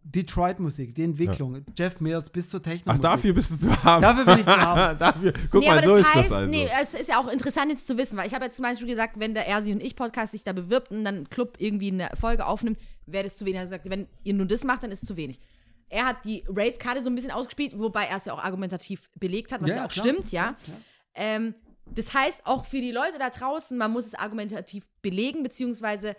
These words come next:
Speaker 3: Kultur irgendwie aufarbeiten, weil an sich habe ich ja nichts anderes gesagt.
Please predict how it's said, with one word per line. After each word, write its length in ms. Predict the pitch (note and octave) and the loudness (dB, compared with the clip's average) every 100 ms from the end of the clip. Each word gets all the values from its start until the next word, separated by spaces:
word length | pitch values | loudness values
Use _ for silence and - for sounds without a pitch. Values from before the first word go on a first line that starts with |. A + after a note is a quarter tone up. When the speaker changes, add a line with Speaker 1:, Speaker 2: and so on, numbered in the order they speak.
| _ _ _ _ _ _ _ _ | _ _ _ _ _ _ _ _
Speaker 3:
Kultur 1000 | - A#3+ A#3 _ - C4 D4 D4+ D#4 D#4+ _ _ _ _ _ _ _ | -8 -6 -8 _ -14 -6 -4 -2 -4 -8 _ _ _ _ _ _ _
irgendwie 840 | A#3+ C#4 C#4+ B3 A3+ B3 B3+ - _ _ _ _ _ - | -2 0 0 -2 -4 -6 -6 -8 _ _ _ _ _ -4
aufarbeiten, 440 | B3+ G3 G3 E3+ | -4 -2 -4 -6
weil 80 | G3+ - | -6 -4
an 200 | G#3+ G3+ | -4 -4
sich 220 | C#4+ D4 | -6 -6
habe 100 | A3+ | -6
ich 40 | |
ja 60 | G#3+ | -8
nichts 160 | F#3 - | -8 -10
anderes 240 | B3 F#3+ | -12 -12
gesagt. 400 | A#3 B3 - - | -10 -10 -12 -20